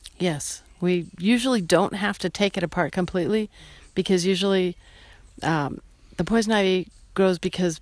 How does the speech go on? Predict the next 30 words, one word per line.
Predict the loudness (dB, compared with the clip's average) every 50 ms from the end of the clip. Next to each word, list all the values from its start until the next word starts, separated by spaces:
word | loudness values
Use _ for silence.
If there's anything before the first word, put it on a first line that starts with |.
| -6 0
birds | 2 2 2 2 0
eat | -2 -2 0
the | -2 -2 -2 -4 _ _ -20 -20 -20 -20 -20 -20 -20 -2 2
berries, | 4 4 4 4 2 0 -2 -4 -8 -10 -14 -20 -20 -8 -6
and | -4 -2 0 0
then | 0 -2 -2 -4 -6 -10 -14 -20 -20 -20 -20 -20 -20 -20 -4
they | -2 -2 0
take | 0 -2 -2 0
the | 0 2
waxy | 2 2 2 0 -2 -4
coating | -4 2 2 4 4 4 2 0
off | 0 0 0 -2 -4 -10 -12 -4
when | -2 0 0 0
it | -2 0
goes | -2 -2 -2 -2
through | -4 -4 0
their | 0 -2 0
digestive | 0 -2 -2 -2 -2 -2 -2 -2 -4 -6
tract, | -2 -2 0 0 0 -2 -2 -8 -18 -20 -20 -20 -20 -20 -20 -18 -6 -4
and | -2 -2 0 0
when | -2 -2
it, | -4 -6 -10 _ -20 -20 -20 _ -8
they | -6 -6
poop | -6 -8 -8 -6 -4
it | -2 -2
out, | 0 0 -2 -2 -4
it's | -6 -4 -4 -6 -2 -2
ready | -2 -2 -2
to | -4 -4
sprout. | -4 -4 -2 0 0 0 0 -4